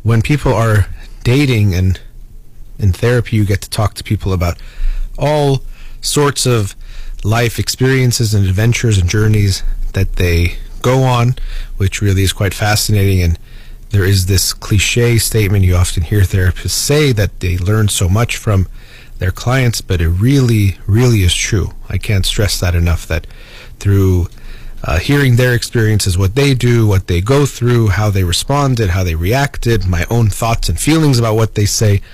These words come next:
y-, you learn so, so much, and you get to learn so much about different areas of life that you probably wouldn't have gotten exposure to, or you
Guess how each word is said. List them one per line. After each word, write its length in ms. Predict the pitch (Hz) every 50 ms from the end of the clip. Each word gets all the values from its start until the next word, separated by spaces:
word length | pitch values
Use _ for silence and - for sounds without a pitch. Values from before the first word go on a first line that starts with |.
| - - - - - -
y-, 80 | - 101
you 160 | 95 107 117
learn 220 | 117 120 120 120 110
so, 420 | - - - 135 131 135 135 131
so 260 | 123 - - 127 113
much, 320 | 104 101 113 117 113 - -
and 80 | 110
you 80 | 107 107
get 160 | 120 127 -
to 100 | - 127
learn 320 | 117 110 127 143 160 160 147
so 180 | - - 123
much 240 | 113 110 101 - -
about 220 | 98 87 101 104 - - - - - - - - - - - - - -
different 320 | - 127 123 - 151 135 107
areas 380 | 120 120 123 127 127 117 107
of 100 | 113 95
life 280 | 104 117 120 127 127 -
that 220 | - 113 104 - - - - - - - - - -
you 100 | 104 101
probably 400 | - - 123 123 120 123 120 110
wouldn't 360 | 101 104 120 135 139 131 123
have 260 | 113 101 98 87 - - - -
gotten 240 | - 120 110 107 95
exposure 560 | 104 - - - 123 135 156 160 151 - 123
to, 280 | 95 - - 104 107 117
or 60 | 113
you 180 | 101 92 92